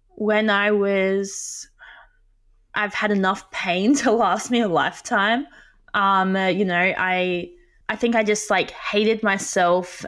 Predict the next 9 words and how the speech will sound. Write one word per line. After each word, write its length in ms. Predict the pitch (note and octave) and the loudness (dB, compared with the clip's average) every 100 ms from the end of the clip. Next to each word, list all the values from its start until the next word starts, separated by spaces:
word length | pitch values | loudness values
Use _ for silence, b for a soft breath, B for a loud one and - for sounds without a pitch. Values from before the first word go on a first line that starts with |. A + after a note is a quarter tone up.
| - | -4
and 360 | F#3 F3 F3+ - | -2 -2 -4 -8
was 440 | F#3+ F#3 F3+ F3+ - _ | -2 0 0 -6 -16 _
miserable 920 | G3+ A#3 A#3+ A#3 F3+ G3 F#3+ G3 G3 - | 0 0 2 0 2 2 2 0 -2 -2
enough 540 | F#3+ F3+ E3+ - - - | 0 2 0 -2 -12 -4
and 240 | F3 - | -4 -2
in 180 | G#3 G#3+ | 0 0
pain 640 | G#3+ - G#3 F#3+ F#3+ F#3 - - | -2 -4 -2 -2 -2 -4 -4 -4
and 320 | E3+ F3 F3+ | -4 -4 -2
lonely 760 | G3+ G#3 G#3 G3+ G3+ G3+ G3 | 0 2 0 0 0 0 -4